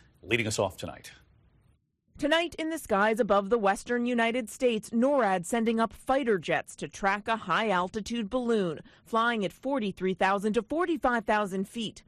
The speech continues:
Speaker 2: An official tells us the balloon is some fifty feet tall with a two-foot payload, its contents unknown, and they do not believe the balloon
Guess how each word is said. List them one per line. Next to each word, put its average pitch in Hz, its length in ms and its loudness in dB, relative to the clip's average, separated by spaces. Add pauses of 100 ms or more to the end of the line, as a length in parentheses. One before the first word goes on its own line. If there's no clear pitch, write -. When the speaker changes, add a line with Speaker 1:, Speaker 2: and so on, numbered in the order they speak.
(320)
Speaker 2:
An 285 120 2
official 302 420 -2
tells 220 320 0
us 226 140 2
the 214 120 -2
balloon 220 520 2
is 226 160 -2
some 269 240 0
fifty 277 560 -4
feet 262 320 -4
tall 226 360 2
with 160 200 -4
a 220 60 2
two-foot 220 640 -4
payload, 214 680 0
its 170 180 -2
contents 208 760 -2
unknown, 214 640 2 (280)
and 156 120 -4
they 170 80 2
do 202 120 0
not 220 380 2
believe 160 320 -4
the 165 60 -8
balloon 185 420 -2